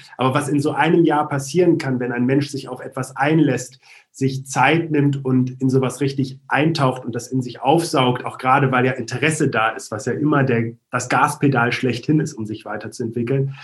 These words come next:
ist schon sehr spannend. Ich persönlich habe übrigens das erste Mal über eine gute Bekannte, eine Freundin davon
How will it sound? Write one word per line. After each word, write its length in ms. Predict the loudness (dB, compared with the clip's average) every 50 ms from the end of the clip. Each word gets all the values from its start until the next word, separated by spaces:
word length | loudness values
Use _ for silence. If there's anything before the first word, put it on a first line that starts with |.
| -20 -20 -20 _ _ -2
ist 140 | -2 0 2
schon 180 | 2 2 4
sehr 160 | 4 4 2
spannend. 520 | 2 0 -2 0 2 2 2 2 0 -2 -6 -16 -20 -20 -20 _ _ _ _ _ _ _ _ _ _ 2
Ich 200 | 2 2 2 2
persönlich 480 | 2 4 4 4 4 4 4 4 2 2
habe 180 | -2 -4 -4
übrigens 560 | -6 -2 0 2 2 2 2 0 -2 -10 _ _ -8
das 260 | -4 -4 -2 -4 -4
erste 460 | -2 0 2 2 2 0 0 0 2
Mal 320 | 2 2 2 0 0 -2 -2
über 200 | -2 -2 -2 0
eine 180 | 0 0 2
gute 280 | 2 4 2 2 2 2
Bekannte, 520 | 0 0 0 0 0 0 0 0 0 0
eine 180 | 0 0 -2 -2
Freundin 460 | -2 -2 0 2 4 4 4 4 2
davon 480 | 0 -4 -6 -6 -6 -4 -4 -6 -8